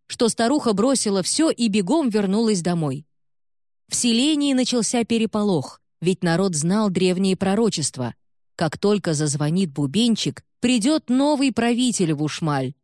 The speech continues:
а город станет столицей майя.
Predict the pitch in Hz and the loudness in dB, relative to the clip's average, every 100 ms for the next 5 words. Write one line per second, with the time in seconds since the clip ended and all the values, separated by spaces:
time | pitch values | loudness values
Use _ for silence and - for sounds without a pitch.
0 | - 160 165 233 294 277 - - 226 220 | -4 -2 0 2 2 0 -2 0 0 0
1 | 208 - 170 151 151 - 160 156 151 127 | -2 -4 -2 -2 -2 -2 -2 0 0 -2
2 | 123 113 | -6 -8